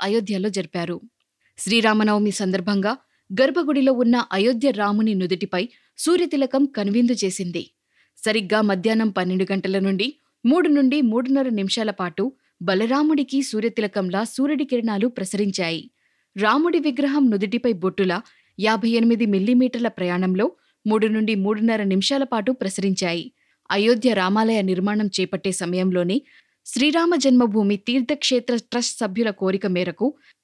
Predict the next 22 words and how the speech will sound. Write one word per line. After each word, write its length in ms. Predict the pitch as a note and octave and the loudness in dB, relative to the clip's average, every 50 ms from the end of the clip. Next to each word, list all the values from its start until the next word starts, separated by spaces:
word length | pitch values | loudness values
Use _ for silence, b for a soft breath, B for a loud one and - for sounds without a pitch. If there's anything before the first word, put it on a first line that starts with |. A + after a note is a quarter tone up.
| - | -2
కేంద్ర 300 | - B3 C#4 C#4+ C#4 C#4 | 2 4 6 6 6 6
భవన 360 | C4 G3+ C4+ A#3 A#3+ A#3+ A3+ | 4 4 4 4 4 4 4
నిర్మాణ 420 | G#3 G3 G3 F#3 F#3+ G3+ G#3 G#3+ G#3 | 4 4 2 2 2 2 0 0 0
పరిశోధన 560 | G3 - F#3+ F#3 F#3 - G3 G3 F3+ F#3+ F#3+ | -2 -2 -4 -4 -2 -2 -2 -2 -2 -2 -2
సంస్థ, 480 | F#3+ - G3 E3+ F3 - - A3 G#3+ D4+ - _ _ _ _ - | -2 -2 -4 -6 -6 -6 -6 -6 -6 -6 -8 _ _ _ _ -8
సీబీఆర్ఐ 600 | - - B3+ C4 A#3+ A#3 C4+ B3+ A3+ A3+ A3+ A3+ | -2 2 4 4 6 6 6 6 6 6 4 4
శాస్త్రవేత్తలు 840 | G#3 - G3+ F3+ F#3+ - - G3 F3 F#3 F3+ - F#3 F3+ G3+ C4 - _ _ _ _ _ - | 4 2 0 -2 -2 -2 -2 0 0 0 0 0 0 0 0 0 -2 _ _ _ _ _ 0
ఇలా 240 | C4+ C4 B3 A#3+ C4 | 2 2 2 2 0
శ్రీరామనవమి 840 | B3+ - G#3+ G#3+ A3+ A3+ B3+ C#4 C#4 D4 C4+ C4 B3 A#3+ A#3 A#3+ | -2 -2 -2 0 2 2 4 4 4 4 4 4 2 2 2 2
రోజున 440 | G#3 G3+ F#3+ F3+ F#3+ F#3 F#3 F#3+ A3+ b b b b b | 2 2 0 0 0 -2 -2 -2 -4 b b b b b
సరిగ్గా 440 | - - A3+ A3+ A#3+ A3 G3 B3 A#3+ | -6 -2 -2 0 0 0 0 2 2
మధ్యాహ్నం 540 | A3+ G#3 F#3+ E3+ D#3+ G3+ G3+ G3 G3 G3 F#3+ | 2 2 2 0 0 0 0 0 0 0 0
పూట 220 | D#3+ F#3 F3+ D#3 - G3+ A#3+ b b b b b | -2 -2 -2 -2 -2 -6 -6 b b b b b
సూర్యతిలకం 720 | - - E4 E4+ F4 F4 E4 - D4+ C#4+ C#4 C#4+ C4+ B3 | -6 0 2 2 4 2 2 2 2 0 2 2 2 2
వచ్చేలా 440 | A#3 A3 G3+ - - A3 G3 F#3+ F#3+ | 2 0 0 -2 -2 0 0 0 -2
ప్రత్యేక 460 | D#3+ - - G3+ F3+ - - B3+ C4+ C4+ C4 - - | -4 -4 -2 -4 -2 0 0 0 0 0 -2 -4 -4
ఏర్పాట్లు 480 | G3+ F3+ - - F3+ F3+ - G#3 B3 A#3+ A3 | -4 -4 -2 -4 -4 -4 -2 -4 -2 -2 -2
చేశారు. 500 | F#3 F3+ - F#3+ F3 F3 F3+ F3 F3 - _ _ _ _ _ _ _ _ _ _ _ _ _ _ _ _ _ _ _ _ _ _ _ _ _ - | -4 -4 -4 -4 -4 -4 -6 -6 -8 -12 _ _ _ _ _ _ _ _ _ _ _ _ _ _ _ _ _ _ _ _ _ _ _ _ _ 2
తెలంగాణ 360 | C4 C#4 D4+ D4 C#4+ C#4+ C4+ | 4 6 6 6 6 4 4
రాష్ట్ర 300 | A#3 G#3+ G#3+ G#3+ - A#3+ | 4 2 2 0 0 0
ప్రభుత్వం 420 | G#3 A3 A3 G3 G#3+ F#3+ A3+ G#3+ | 0 0 0 0 0 0 0 -2
ప్రకటించిన 560 | G3+ G#3 G3 - G3 F3+ G#3+ F3+ - G3 A3 | 0 -2 -2 -2 -2 -4 -4 -4 -4 -6 -6